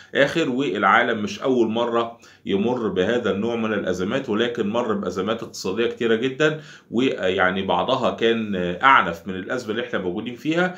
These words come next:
ولكن إن شاء الله بإذن الله يعني ندعو الله عز وجل إن الأزمة دي تمر على خير بإذن الله تعالى. زي ما قلت لحضراتكم طبعًا الأزمة دي مأثرة على ال-، المواطنين بشكل كبير جدًا،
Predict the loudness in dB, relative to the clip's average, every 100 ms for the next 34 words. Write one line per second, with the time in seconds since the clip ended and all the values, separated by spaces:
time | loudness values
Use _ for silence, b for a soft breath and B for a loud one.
0 | B B 0 2 2 0 -2 -4 -2 0
1 | 0 -2 -4 -4 -2 0 0 2 0 0
2 | 0 2 2 2 0 2 2 2 0 -2
3 | 0 0 0 -4 -4 -2 -2 -2 -2 -2
4 | -4 -4 0 0 2 0 -2 -2 -2 -2
5 | B B B 0 0 0 0 0 2 -2
6 | -4 -12 _ _ b b 2 4 4 2
7 | 0 2 2 0 -2 2 2 2 -4 -4
8 | -4 -2 0 0 2 0 0 -2 0 2
9 | 4 4 4 0 -4 -6 -4 -2 -2 -4
10 | 0 0 0 -2 -2 -2 -2 -4 -2 -4
11 | -2 -2 -2 -2 2 0